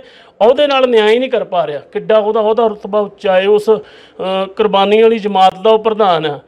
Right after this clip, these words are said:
ਤੇ ਉਹਨੂੰ ਕਿਸਾਨਾਂ ਦੀ ਗੱਲ ਸੁਣਨੀ ਚਾਹੀਦੀ ਹੈ। ਕਿਸਾਨ ਆਉਂਦੇ ਆ ਉਹਦੇ ਨਾਲ ਗੱਲ ਕਰਨ, ਕਿਸਾਨ ਲੜਨ ਥੋੜ੍ਹੀ ਨਾ ਆਉਂਦੇ ਆ। ਪਰ ਮੈਂ ਇੱਕ ਗੱਲ clear ਕਰ ਦਿਆਂ <clears throat> ਤੁਹਾਡੇ ਰਾਹੀਂ ਕਿ ਸੁਖਬੀਰ ਸਿੰਘ ਬਾਦਲ, ਪ੍ਰਕਾਸ਼ ਸਿੰਘ ਬਾਦਲ ਦੀਆਂ ਪਾਈਆਂ ਹੋਈਆਂ ਪੈੜਾਂ 'ਤੇ ਚੱਲ ਰਿਹਾ।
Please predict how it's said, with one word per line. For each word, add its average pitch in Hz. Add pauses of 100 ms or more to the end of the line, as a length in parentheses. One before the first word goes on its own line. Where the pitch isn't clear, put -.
(240)
ਤੇ 269
ਉਹਨੂੰ 294
ਕਿਸਾਨਾਂ 247
ਦੀ 269
ਗੱਲ 247
ਸੁਣਨੀ 247
ਚਾਹੀਦੀ 254
ਹੈ। 254
ਕਿਸਾਨ 226
ਆਉਂਦੇ 196
ਆ -
ਉਹਦੇ 226
ਨਾਲ 226
ਗੱਲ 170
ਕਰਨ, 151 (420)
ਕਿਸਾਨ 208
ਲੜਨ 214
ਥੋੜ੍ਹੀ 190
ਨਾ 240
ਆਉਂਦੇ 185
ਆ। 214 (500)
ਪਰ 226
ਮੈਂ 240
ਇੱਕ 240
ਗੱਲ 226
clear 233
ਕਰ 185
ਦਿਆਂ 196 (200)
<clears throat> 214
ਤੁਹਾਡੇ 180
ਰਾਹੀਂ 202 (520)
ਕਿ 233
ਸੁਖਬੀਰ 196
ਸਿੰਘ 247
ਬਾਦਲ, 190
ਪ੍ਰਕਾਸ਼ 220
ਸਿੰਘ 262
ਬਾਦਲ 185
ਦੀਆਂ 220
ਪਾਈਆਂ 214
ਹੋਈਆਂ 208
ਪੈੜਾਂ 202
'ਤੇ 196
ਚੱਲ 160
ਰਿਹਾ। 135